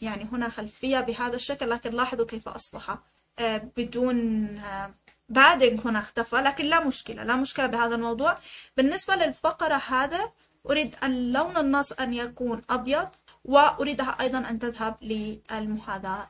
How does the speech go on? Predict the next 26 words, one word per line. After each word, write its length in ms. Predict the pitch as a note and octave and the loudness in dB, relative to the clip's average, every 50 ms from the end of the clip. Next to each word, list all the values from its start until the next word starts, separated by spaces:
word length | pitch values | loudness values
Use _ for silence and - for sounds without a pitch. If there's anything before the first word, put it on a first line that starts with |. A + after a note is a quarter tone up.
| - - | -8 -6
للوسط 600 | A#3 A3+ G#3 A#3 C#4 C#4 - - - - - - _ - | -6 -4 -2 -2 -2 -2 -4 -6 -10 -20 -20 -20 _ -10
بهذا 240 | B3 A#3 C4+ C4 B3 | -6 -4 -2 -2 -4
الشكل. 340 | A3+ - - - - - - - _ _ _ _ _ _ - | -6 -10 -12 -14 -16 -20 -20 -20 _ _ _ _ _ _ -10
وبالنسبة 1300 | - D4 D4+ E4+ F4 F4 F4 F4 E4+ E4 E4+ E4 E4 F#4 A4 F#4+ - - - - F#4 F4+ F4+ F4+ F4+ F4+ F4 - | -6 0 6 8 8 10 10 8 6 4 2 -4 -2 2 4 4 4 2 2 2 4 4 6 6 4 4 0 -2
ل، 160 | - C#4 C4+ D4+ D#4+ D#4+ D#4+ D#4+ D#4+ D#4 - - - _ _ _ _ _ - C4 | -2 0 0 0 0 0 0 -2 -2 -4 -6 -8 -12 _ _ _ _ _ 0 2
الآن 640 | C4+ C4 - - D4 D4 D4 D4 D4 C#4+ C4+ C4+ C4 | 2 2 2 4 4 6 6 4 4 2 2 2 2
أعتقد، 800 | B3+ B3+ B3 - - C#4+ D4+ D4+ D#4 D4+ - - C#4 C4+ B3+ - - - C4+ C4+ C4+ C4+ C4 C4 C4 - _ _ - - | 2 0 0 0 2 2 2 2 -2 -4 -4 -4 -6 -6 -8 -8 -6 -4 -2 -2 0 -2 -2 -4 -6 -8 _ _ -20 -20
دقيقة 380 | - - - C4 C4 C4 - B3 | -20 -12 -8 -8 -8 -6 -6 -6
لنرى، 560 | B3 A#3+ A#3+ A#3+ A#3+ A#3+ A#3+ A#3+ A#3+ B3 B3 A#3+ - _ _ _ _ - | -6 -4 -4 -2 -2 -2 -2 -2 -4 -4 -6 -8 -12 _ _ _ _ -8
ثواني 420 | A#3+ A#3 A3+ A3+ A3 G#3+ A3 A3 A3 | -4 -4 -2 -2 -2 -4 -6 -8 -10
فقط 360 | - - - - A#3 - - | -12 -14 -14 -14 -16 -16 -14
لأرى 200 | - - G#3+ G#3+ | -12 -10 -10 -10
إذا 200 | - - - G3+ | -10 -10 -12 -14
كان 320 | - - A3 A3 G#3+ G#3+ | -12 -10 -10 -8 -8 -10
شيء 360 | A3 - - A3+ A3+ A3 A3 - _ _ _ _ _ _ - | -10 -10 -8 -6 -8 -8 -8 -12 _ _ _ _ _ _ -6
موجود 420 | A3 A3+ A3+ A3 B3+ C4 A#3+ B3 | -4 -4 -4 -4 -4 -6 -4 -6
هنا. 200 | B3 A#3 A3+ A3+ | -6 -4 -4 -4
لا 140 | A3 G#3 G#3 | -2 -2 -2
يوجد، 460 | G3+ F#3 F#3 G3+ G#3+ A3+ B3 B3 - _ | -4 -4 -4 -4 -4 -4 -4 -6 -8 _
لا 120 | A#3 B3 A#3+ | -2 -2 0
مشكلة. 420 | A3 A3 A3 - - - - - - - - - | 0 -2 -4 -6 -14 -16 -18 -18 -18 -14 -6 -2
فإذا 200 | - B3+ B3+ C#4+ | 2 2 4 4
هذا 400 | C#4 C#4+ E4 F#4 G#4+ - - - | 2 4 4 4 4 4 2 2
أصبح 280 | D#4 - - C#4 - C4+ | 2 0 0 -2 -2 -2
لدي 300 | B3+ B3 A#3 B3+ C4+ B3+ | 0 0 2 0 2 2
موجود. 640 | B3 A#3+ A#3 A3 G#3+ G#3+ G#3+ A#3 A#3 G#3 G#3 G#3 | 2 0 0 0 -2 -4 -4 -4 -4 -4 -4 -6